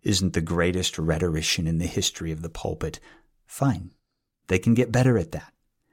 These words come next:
Maybe your Bible teacher stumbles over their words or doesn't enunciate terribly well or, or doesn't vary their pitch or meter enough to keep everyone's attention.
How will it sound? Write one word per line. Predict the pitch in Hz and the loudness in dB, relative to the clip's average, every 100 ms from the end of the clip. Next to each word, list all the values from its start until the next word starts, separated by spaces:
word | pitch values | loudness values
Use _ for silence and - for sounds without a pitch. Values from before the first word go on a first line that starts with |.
| _ - | _ 0
Maybe | 95 95 | 2 4
your | 110 | 4
Bible | 104 98 101 98 | 4 2 -2 -4
teacher | - 98 104 | -6 -6 -2
stumbles | - - 82 90 98 95 | 0 -2 -4 -2 0 2
over | 92 | 2
their | 101 95 | 4 4
words | 87 85 90 82 | 4 2 2 0
or | 82 | -4
doesn't | 85 92 101 | -4 0 2
enunciate | 104 95 98 - 101 87 | 4 4 4 2 2 0
terribly | - - 87 101 | -2 -4 0 2
well | 92 90 87 92 | 2 2 4 2
or, | 82 76 - - - | 2 -4 -14 -20 -4
or | 82 | 0
doesn't | 92 95 82 | 2 0 -2
vary | 85 87 98 | 0 2 4
their | 104 104 | 4 2
pitch | - 104 101 - | 0 0 0 2
or | |
meter | 107 101 98 101 | 4 6 6 6
enough | 90 95 - | 6 2 0
to | |
keep | 90 110 | -4 0
everyone's | 98 95 107 101 | 2 4 4 4
attention. | 101 120 117 90 | 2 2 2 0